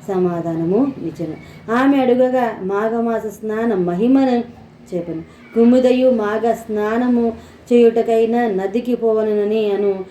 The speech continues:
కొనెను. తనును వానితో నదికి పోయి స్నానము,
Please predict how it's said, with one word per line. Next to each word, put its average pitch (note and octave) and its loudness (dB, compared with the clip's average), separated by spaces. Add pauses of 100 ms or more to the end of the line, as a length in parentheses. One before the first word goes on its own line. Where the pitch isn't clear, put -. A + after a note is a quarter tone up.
(200)
కొనెను. G#3+ 0 (400)
తనును A#3+ 2 (180)
వానితో G3+ 0 (240)
నదికి G3+ -2
పోయి G3+ 2
స్నానము, G3+ -4